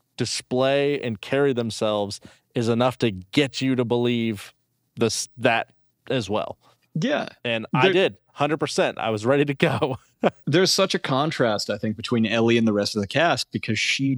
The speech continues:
Speaker 2: doesn't remember what the world was like before everything was, like, completely and one hundred percent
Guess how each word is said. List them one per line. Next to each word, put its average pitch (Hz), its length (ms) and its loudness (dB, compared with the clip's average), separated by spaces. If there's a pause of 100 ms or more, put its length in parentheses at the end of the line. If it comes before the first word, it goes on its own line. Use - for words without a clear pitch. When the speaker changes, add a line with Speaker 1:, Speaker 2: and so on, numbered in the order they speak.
Speaker 2:
doesn't 117 500 0
remember 120 640 0 (220)
what 113 200 0
the 117 80 2
world 101 300 0
was 104 180 -2
like 101 260 0
before 107 380 -2
everything 110 560 0
was, 101 260 -4
like, 101 320 0
completely 107 640 -2
and 98 160 -4
one 101 140 -4
hundred 101 320 -8
percent - 360 -8